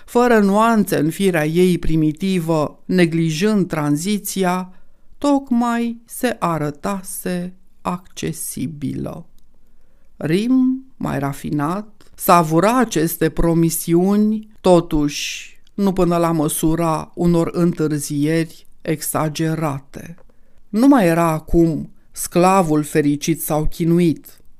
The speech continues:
era stăpânul unei situații. Avea totuși cu sine încă unele probleme de rezolvat. Nu-și închipuia care va fi procedarea. Cum nu era vorba de elanuri irezistibile,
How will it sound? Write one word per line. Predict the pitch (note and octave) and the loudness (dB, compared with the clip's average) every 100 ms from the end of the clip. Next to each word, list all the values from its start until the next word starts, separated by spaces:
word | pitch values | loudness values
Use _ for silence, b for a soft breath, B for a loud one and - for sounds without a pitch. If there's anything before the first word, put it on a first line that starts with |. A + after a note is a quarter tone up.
| - - | -20 -8
era | E3 D3+ D#3 D3+ C#3+ - - | -4 0 0 -2 -4 -10 -16
stăpânul | - - - C#3+ - G#3+ A3 D#3 C#3 D#3+ - - - | -14 -6 -4 -2 2 2 2 0 -2 -6 -12 -20 -6
unei | D3+ C#3+ C#3+ | 0 2 2
situații. | C3+ - C3+ C#3 C#3 B2+ - - - - - - - | 0 -2 -4 -2 -4 -4 -8 -12 -12 -14 -20 -10 -2
Avea | G#3 C#4+ | 2 4
totuși | C#4+ A#3 G#3 | 2 2 -2
cu | - D#3+ | 0 -2
sine | - G3+ F#3 F3+ F3 E3+ E3 | 0 0 0 0 -2 -2 -4
încă | - F3+ E3+ | -2 -2 0
unele | D#3 E3+ E3 D#3 | 0 0 0 -2
probleme | D3+ C#3+ D3 D#3 | -2 -2 -2 -2
de | D3 D3 | -2 -2
rezolvat. | D3 C#3 C#3+ C#3 C#3+ A#2 - - - - | -4 -2 -2 -2 -6 -8 -12 -20 -20 -12
Nu-și | - A#3 D#4 D#4 | 0 4 6 6
închipuia | A#3 G3 D#3 F#3 A3+ | 6 4 2 2 0
care | A3 G3+ G3 | -2 0 0
va | D3+ D3 | -2 -6
fi | - G3+ G#3 - - | -6 -6 -6 -8 0
procedarea. | G#3+ G3+ - G3 F#3 D#3+ B2+ - - - - - - - - | 0 0 -2 -2 0 -2 -2 -10 -14 -20 -20 -20 -20 -20 -6
Cum | - E3+ | 2 4
nu | F3 | 6
era | F3 D#3 | 4 2
vorba | C#3+ E3 D#3 C#3 | 0 0 0 -2
de | C#3+ C#3+ | -2 -2
elanuri | C3+ D3+ D3+ D#3+ C#3+ C#3+ - b b | 0 0 0 0 0 -2 -8 b b
irezistibile, | G3 F#3+ F3 C#3+ C3+ C3+ - - D3 C3+ C3 C#3 F#3 A#3 | 4 4 4 2 0 -6 -4 -2 -2 -2 -4 -4 -4 -8